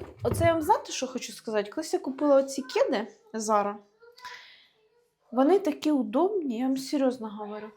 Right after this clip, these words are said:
От, ну, удобніша вещь, от я їх і обую. В них ходить дуже удобно.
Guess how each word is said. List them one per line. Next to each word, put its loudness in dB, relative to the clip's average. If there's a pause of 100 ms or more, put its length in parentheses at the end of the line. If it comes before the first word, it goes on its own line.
(460)
От, -4 (140)
ну, -2 (200)
удобніша 0
вещь, -6 (120)
от -12
я 4
їх -2
і -4
обую. -10
В -8
них -2
ходить 0
дуже -2
удобно. -4